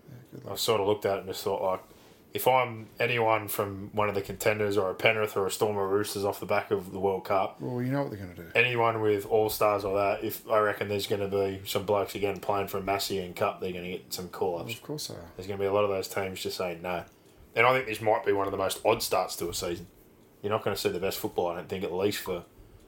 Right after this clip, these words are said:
Speaker 2: four to six
Speaker 1: I don't
Speaker 2: weeks.
Speaker 1: think you ever do.
Speaker 2: 'Cause some of these guys are gonna come back. They're entitled to an eight-week break. So if you play this week or next and finish up on, say, the nineteenth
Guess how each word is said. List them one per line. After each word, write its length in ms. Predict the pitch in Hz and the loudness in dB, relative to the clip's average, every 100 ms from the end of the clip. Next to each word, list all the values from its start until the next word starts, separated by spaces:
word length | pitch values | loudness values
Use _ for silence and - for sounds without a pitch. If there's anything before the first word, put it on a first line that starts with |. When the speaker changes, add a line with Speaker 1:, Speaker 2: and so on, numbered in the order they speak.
| - | -12
Speaker 2:
four 180 | - 90 | -4 -2
to 40 | 90 | -2
six 240 | - - | -2 0
Speaker 1:
I 40 | 127 | 0
don't 100 | 104 | 0
Speaker 2:
weeks. 140 | 104 | -4
Speaker 1:
think 120 | 98 | -8
you 60 | 101 | -10
ever 120 | 92 | -6
do. 240 | 113 139 107 - - | -2 -2 -4 -10 -2
Speaker 2:
'Cause 140 | 101 | 2
some 220 | - 131 | 4 4
of 60 | 107 | 4
these 180 | 98 - | 0 2
guys 420 | 101 104 92 90 | 4 4 2 0
are 100 | 92 | 0
gonna 200 | 101 98 | 0 0
come 300 | - 113 95 | 2 2 4
back. 340 | 104 98 95 - | 2 2 0 0
They're 220 | 104 101 | 2 2
entitled 340 | 101 113 107 101 | 2 4 4 0
to 80 | |
an 60 | 98 - | -2 0
eight-week 380 | 113 101 98 - | 0 2 0 2
break. 300 | 104 98 - | 2 2 0
So 140 | 107 | -2
if 100 | 98 | 0
you 80 | 143 | -2
play 520 | - 110 107 101 95 - - - - - - - | 2 4 4 4 -2 -8 -20 -20 -20 -20 -18 -4
this 240 | 113 - | 0 2
week 260 | 110 107 104 | 4 2 2
or 140 | 90 | 0
next 560 | 90 107 101 - - - - | 2 0 0 -2 -4 -4 -6
and 160 | 95 | -4
finish 340 | - 101 98 101 | -2 -2 2 2
up 220 | 98 98 | 2 -2
on, 100 | 90 | -4
say, 240 | - 98 | 0 2
the 100 | 92 | 0
nineteenth 800 | 87 101 98 - 110 95 95 | 0 0 0 0 -2 -2 -6